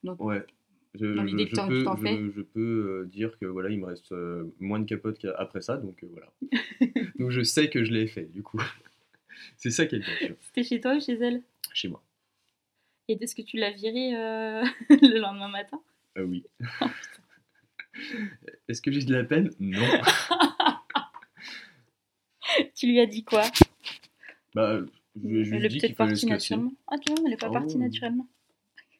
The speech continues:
Speaker 2: Je lui ai juste dit qu'il fallait se casser et puis que, voilà, j'avais d'autres choses à foutre.
Speaker 1: <laughs> Est-ce que, euh, y a des, des, des trucs, qui t-, des pratiques sexuelles qui t'excitent particulièrement ?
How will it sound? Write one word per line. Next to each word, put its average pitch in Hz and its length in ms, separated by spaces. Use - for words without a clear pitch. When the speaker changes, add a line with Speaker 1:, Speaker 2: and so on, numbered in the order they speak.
Speaker 2:
Je 101 40
lui 101 120
ai 98 40
juste 104 280
dit 120 140
qu'il - 160
fallait 92 220
se - 80
casser 78 280
et 135 140
puis - 200
que, - 60
voilà, 160 180
j'avais 85 240
d'autres 101 160
choses 92 180
à 85 40
foutre. - 320
Speaker 1:
<laughs> - 360
Est-ce 233 220
que, 302 280
euh, 247 40
y 214 120
a 208 40
des, 196 400
des, 190 160
des 196 120
trucs, 269 240
qui 208 160
t-, - 100
des 180 180
pratiques 254 500
sexuelles 214 420
qui 202 160
t'excitent 190 380
particulièrement ? 196 640